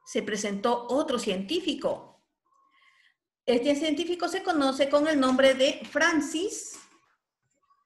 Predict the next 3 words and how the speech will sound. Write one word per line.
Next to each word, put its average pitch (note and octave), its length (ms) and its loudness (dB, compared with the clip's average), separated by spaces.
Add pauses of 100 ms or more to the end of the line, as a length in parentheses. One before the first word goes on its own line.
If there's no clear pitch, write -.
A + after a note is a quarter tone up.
(1080)
Francis B3+ 1000 0 (1500)
Redi. A#3 680 2 (1300)
¿Ya? G3 720 -2